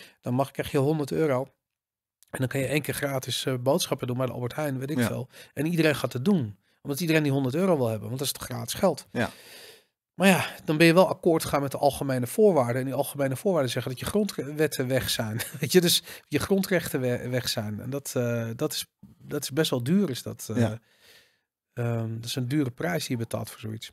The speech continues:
Speaker 2: Zeker. Ehm, is, is, is, is dat toen ooit, want ik weet nog inderdaad dat je, ehm,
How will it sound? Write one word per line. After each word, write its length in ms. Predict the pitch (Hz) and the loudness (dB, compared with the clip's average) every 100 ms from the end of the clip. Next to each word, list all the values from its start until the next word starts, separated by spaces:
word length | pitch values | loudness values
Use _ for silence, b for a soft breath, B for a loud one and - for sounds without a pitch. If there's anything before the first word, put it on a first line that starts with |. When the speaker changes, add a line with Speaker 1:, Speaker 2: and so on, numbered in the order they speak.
| _ | _
Speaker 2:
Zeker. 440 | - - 120 90 - _ _ _ _ _ _ | -12 -8 -8 -8 -14 _ _ _ _ _ _
Ehm, 380 | - 110 113 110 - _ | -2 2 4 4 0 _
is, 200 | 110 117 | -6 -2
is, 120 | 113 | -2
is, 300 | 120 123 - | -2 -4 -4
is 160 | - 120 | -4 -4
dat 120 | 127 | -4
toen 180 | 135 123 | -2 0
ooit, 380 | 120 123 - - _ _ _ | 2 2 0 -18 _ _ _
want 140 | - 117 | -8 -4
ik 80 | 110 | 2
weet 140 | 123 | 4
nog 140 | 117 | 4
inderdaad 320 | 117 107 104 101 | 2 2 2 0
dat 160 | 101 | -2
je, 100 | - 101 | 0 2
ehm, 480 | 98 95 95 95 | 2 2 0 -2